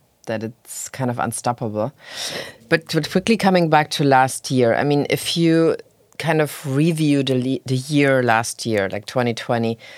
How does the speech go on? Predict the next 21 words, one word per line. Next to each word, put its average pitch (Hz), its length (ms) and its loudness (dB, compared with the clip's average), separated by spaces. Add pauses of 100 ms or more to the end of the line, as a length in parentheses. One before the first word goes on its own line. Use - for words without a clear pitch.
(180)
leading 147 320 2
up - 180 -2
to - 220 -4
the 123 340 0 (360)
I 131 100 2
P - 320 -4
O. 113 340 0
So - 280 -2
what 147 260 -2
would 175 180 -4
you 160 60 -2
say 151 280 2
was 139 260 0
the 135 120 0
biggest, 131 800 -2 (380)
yeah, 135 160 0
changes 151 720 2
or, 131 280 2
or 131 80 4
things 151 480 2
you 135 400 0